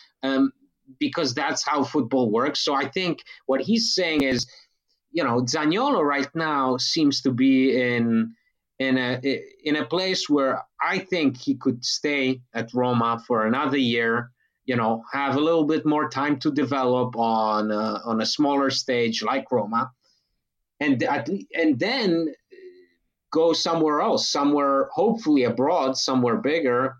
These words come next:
perhaps to the Premier League, to Tottenham. We know they have interest in, in, in him. Uh, but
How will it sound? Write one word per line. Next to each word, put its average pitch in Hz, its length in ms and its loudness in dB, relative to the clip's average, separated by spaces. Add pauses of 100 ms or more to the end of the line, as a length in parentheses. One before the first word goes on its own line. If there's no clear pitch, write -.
(100)
perhaps 123 460 -2
to 127 100 2
the 113 120 0
Premier 160 420 0
League, 151 320 0 (180)
to 98 240 -10 (240)
Tottenham. 135 580 0
We 123 100 2
know 120 280 2
they 131 220 0
have 135 320 -4
interest 131 460 0
in, 135 120 4
in, 135 280 2 (260)
in 131 120 0
him. 139 380 0
Uh, 120 400 0 (1040)
but 143 360 -2